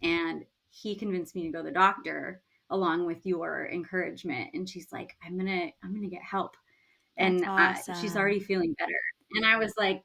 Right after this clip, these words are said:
Speaker 1: "Good for you." She's like, "But I only said it because you said it was <laughs> okay to talk about."
Speaker 2: Yeah, yeah.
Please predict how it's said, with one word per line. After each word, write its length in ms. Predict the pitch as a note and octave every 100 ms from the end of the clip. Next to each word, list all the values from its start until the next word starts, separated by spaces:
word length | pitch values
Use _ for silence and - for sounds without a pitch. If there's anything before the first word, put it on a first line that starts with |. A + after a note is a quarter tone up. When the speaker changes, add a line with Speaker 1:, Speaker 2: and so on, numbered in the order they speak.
| -
Speaker 1:
"Good 180 | F#4+ G4
for 120 | -
you." 520 | G4+ F4+ G#4 G#4 G#4 G4
She's 140 | D4 D4+
like, 140 | D#4+
"But 100 | G#3
I 140 | C4 D#4+
only 340 | F#4+ G4 G4
said 240 | - F#4+
it 160 | F4 G3+
because 380 | G#3 - A3+ G3
you 220 | A#3 B3+
said 180 | C4+ D4
it 80 | C#4
was 140 | C#4
<laughs> 100 | D4
okay 300 | - B3+ D4
to 100 | E4
talk 280 | C#4 D4+ D#4+
about." 640 | A#3 C4+ - A3 - - - - - -
Speaker 2:
Yeah, 640 | C4 C4 G4 C#5 B3+ G3 D#3
yeah. 400 | A3+ C4+ F#4 G#3+